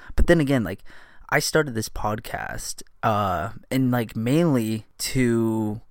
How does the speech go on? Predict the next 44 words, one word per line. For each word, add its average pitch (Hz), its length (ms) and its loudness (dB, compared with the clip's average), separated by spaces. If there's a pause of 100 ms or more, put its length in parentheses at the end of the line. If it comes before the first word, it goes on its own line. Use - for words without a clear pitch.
like, 123 300 -2 (200)
I 113 80 0
d-, 127 160 -4
I 151 100 2
didn't 180 200 -2
even 180 240 0
wanna, 139 320 2
like, 110 200 -6 (680)
I 151 60 2
never 190 260 4
wanted 135 420 0
to 131 220 -6 (120)
plan 120 360 6
out 127 120 2
my 95 120 -4
episodes, 117 640 -6 (280)
okay? 123 340 -4 (100)
I 127 120 0
just, 123 260 -4
I 123 60 0
never 127 180 0
wanted 123 220 0
to 117 60 -4
do 135 160 -2
that. - 280 -10
I - 140 -8
just 117 180 -4
wanted, 120 560 -2 (160)
you 113 100 -4
know, 110 140 0
to 117 140 -6
hit 113 320 -6
record 113 540 -4 (220)
and 117 120 -6
start 107 260 -6
talking 107 600 -2 (140)
and 104 120 -6
then 107 220 -2
hit 117 200 -4
stop - 400 -4
and 107 140 -4
then 104 160 -6
post - 360 -2
it. - 200 -8